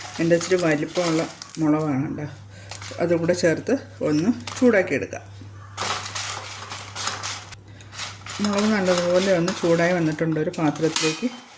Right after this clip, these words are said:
നമുക്ക് മാറ്റി വെക്കാം. അടുത്തായിട്ട് നമ്മളൊരു അര കപ്പ്, അതായത് ഒരു അഞ്ഞൂറ് ഗ്രാം അത്രേ വരത്തുള്ളൂ, ഒരു അര കപ്പ്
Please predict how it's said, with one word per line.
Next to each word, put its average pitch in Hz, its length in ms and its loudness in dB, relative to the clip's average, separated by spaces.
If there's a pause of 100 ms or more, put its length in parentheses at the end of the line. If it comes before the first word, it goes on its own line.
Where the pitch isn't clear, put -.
(380)
നമുക്ക് 156 340 -4
മാറ്റി 131 300 -2
വെക്കാം. - 220 0 (2000)
അടുത്തായിട്ട് 233 420 6
നമ്മളൊരു 190 380 0
അര 190 100 2 (160)
കപ്പ്, 151 260 -2 (100)
അതായത് 175 240 6
ഒരു 185 140 4
അഞ്ഞൂറ് 180 540 -2
ഗ്രാം 160 320 2 (480)
അത്രേ 165 260 0
വരത്തുള്ളൂ, 147 380 0
ഒരു 170 120 2
അര 170 80 2 (120)
കപ്പ് 135 220 -6